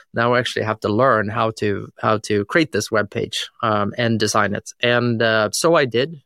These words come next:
and he was very happy. And then, you know, a few weeks after completing that project,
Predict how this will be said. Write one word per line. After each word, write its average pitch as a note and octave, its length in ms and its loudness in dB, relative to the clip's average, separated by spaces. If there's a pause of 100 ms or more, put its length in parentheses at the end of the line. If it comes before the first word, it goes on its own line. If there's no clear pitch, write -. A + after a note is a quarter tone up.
and A#2 140 -2
he B2 80 0
was B2+ 140 0
very A#2+ 220 4
happy. - 520 -4
And A2+ 180 -2
then, A2+ 380 0 (120)
you A#2+ 60 -4
know, G#2 220 0
a G2 60 -4
few D#3 200 2
weeks C3 280 0
after A#2+ 420 -2
completing C3+ 500 -2
that A2+ 180 0
project, A#2 520 -2